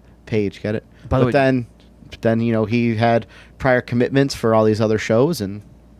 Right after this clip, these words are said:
Speaker 1: hopefully we'll see him back in, uh, in twenty twenty.
Speaker 2: Genuine, I believe, was the word
Speaker 1: Genuine,
Speaker 2: that D'Lo
Speaker 1: yes.
Speaker 2: used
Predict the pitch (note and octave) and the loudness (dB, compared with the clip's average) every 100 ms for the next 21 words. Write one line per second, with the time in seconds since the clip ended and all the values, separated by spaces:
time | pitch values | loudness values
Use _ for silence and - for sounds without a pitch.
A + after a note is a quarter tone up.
0 | _ - _ - _ _ - - B2+ A#2 | _ -20 _ -20 _ _ -18 0 0 2
1 | A#2+ A#2 C3+ B2 A2+ A#2 C3 - A2+ A2 | 0 0 0 0 2 0 0 -2 -2 0
2 | A2 A2 G#2 - - A2 - - - A2+ | 0 -2 -6 -12 -12 -12 -12 -18 -8 -4
3 | A2 - B2 E3+ G2+ - A#2 A#2 C#3+ C#3+ | -4 -2 -4 -4 -8 -12 -6 0 0 0
4 | A2+ F#2 F#2+ - - G2+ G#2 G2 G2 G2+ | -2 -4 -8 -12 -12 -6 -6 -6 -8 -10
5 | F#2 G2+ G2+ A#2 F#2 A2 G#2 G2 G2 - | -6 -4 2 2 2 0 0 0 -2 -2
6 | G2 F2+ F#2+ - | -4 -6 -8 -14